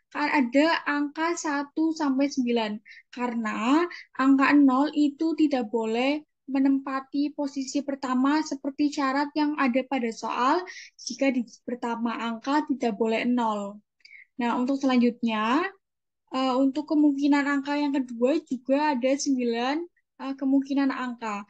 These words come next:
Karena dari sepuluh angka, kemungkinan satu angka sudah digunakan,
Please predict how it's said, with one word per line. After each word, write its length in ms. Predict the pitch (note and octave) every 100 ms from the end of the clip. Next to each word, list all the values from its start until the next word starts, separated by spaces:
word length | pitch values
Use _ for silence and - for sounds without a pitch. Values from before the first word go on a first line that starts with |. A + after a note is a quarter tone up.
| - -
Karena 560 | - C4+ B3+ B3 C#4 E4+
dari 320 | C#4 B3 B3
sepuluh 400 | - B3+ B3 -
angka, 640 | B3+ B3+ A#3+ A3+ B3+ D4
kemungkinan 720 | C4+ A#3+ A#3+ B3+ A#3 B3 D#4 - -
satu 320 | - D4 D#4
angka 400 | D4 D4 D4+ F4 F4
sudah 160 | - C#4+
digunakan, 760 | C4+ - A#3+ A#3+ A#3 C#4 C#4+